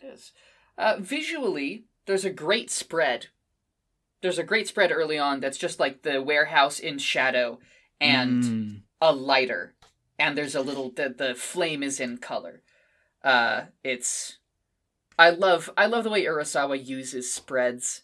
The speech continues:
Speaker 1: as an artist. You know, like we talked about in, in episode one, like,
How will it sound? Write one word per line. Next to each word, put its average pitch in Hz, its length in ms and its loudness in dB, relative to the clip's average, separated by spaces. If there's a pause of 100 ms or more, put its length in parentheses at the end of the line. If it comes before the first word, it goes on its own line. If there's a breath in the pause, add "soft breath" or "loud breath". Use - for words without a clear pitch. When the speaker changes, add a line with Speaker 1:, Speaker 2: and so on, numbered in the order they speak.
Speaker 1:
as 139 200 -8
an 127 100 -8
artist. 131 480 -2 (300 soft breath)
You 165 80 -4
know, 147 100 2
like 170 180 6
we 202 80 -6
talked 180 200 -2
about 175 180 2
in, 143 220 -4
in 131 260 -10
episode 127 460 -6
one, 175 260 2
like, 127 320 -6